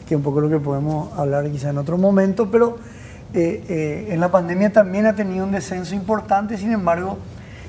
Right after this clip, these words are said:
vemos que en el último tiempo, a partir de abril, mayo del dos mil veintiuno,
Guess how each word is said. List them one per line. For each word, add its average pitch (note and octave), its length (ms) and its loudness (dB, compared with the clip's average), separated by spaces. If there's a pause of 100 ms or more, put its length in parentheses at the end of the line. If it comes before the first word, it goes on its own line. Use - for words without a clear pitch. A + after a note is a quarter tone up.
vemos E3 240 0
que F#3+ 100 -4
en F3 80 -2
el E3 140 0
último F3+ 400 0
tiempo, F3+ 340 -4
a F3+ 60 -4
partir D#3 400 -4
de E3 100 0
abril, E3 380 0
mayo D#3+ 300 0
del F3 120 0
dos D#3+ 100 -4
mil E3 120 -4
veintiuno, F3+ 540 -4